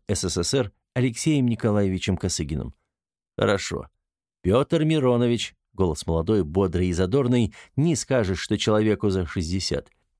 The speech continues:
И ведь через два года этот неугомонный товарищ в шестидесятипятилетнем возрасте совершит вместе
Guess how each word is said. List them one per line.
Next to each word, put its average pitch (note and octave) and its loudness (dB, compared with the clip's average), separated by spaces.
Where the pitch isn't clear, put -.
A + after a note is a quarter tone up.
И B2+ 0
ведь G2+ 0
через G2 -2
два G2 2
года F#2 0
этот F#2 0
неугомонный G2 2
товарищ G2 0
в - -16
шестидесятипятилетнем G#2 -2
возрасте B2+ 0
совершит E3 0
вместе C#3+ 0